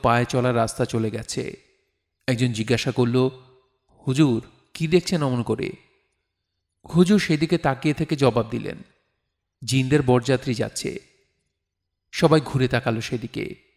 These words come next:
কিছু দেখা গেল না। একজন জিজ্ঞাসা করল, "কই হুজুর, আমরা তো কিছুই দেখতে পাচ্ছি না।" হুজুর মুচকি হাসলেন একটু, বললেন, "সবাইকে ওরা দেখা দিতে চায় না।"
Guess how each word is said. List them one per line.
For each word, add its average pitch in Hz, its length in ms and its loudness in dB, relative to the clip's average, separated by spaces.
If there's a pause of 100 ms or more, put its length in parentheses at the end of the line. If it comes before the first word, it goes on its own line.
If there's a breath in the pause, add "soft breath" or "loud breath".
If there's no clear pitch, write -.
(280)
কিছু 180 220 2
দেখা 127 280 0
গেল 110 220 -2
না। - 420 -12 (540)
একজন 135 260 -2
জিজ্ঞাসা 127 340 -2
করল, 131 360 2 (580)
"কই 175 180 6
হুজুর, 113 320 2 (480)
আমরা 135 280 0
তো 175 120 -4
কিছুই 180 260 0
দেখতে 156 220 0
পাচ্ছি 139 300 0
না।" - 240 -12 (1080)
হুজুর 143 260 2
মুচকি 131 360 -2
হাসলেন 110 440 -4
একটু, - 380 -10 (340)
বললেন, 127 340 0 (640)
"সবাইকে 131 760 -4
ওরা 127 200 0
দেখা 117 280 -4
দিতে 113 260 -6
চায় 113 220 -8
না।" - 240 -10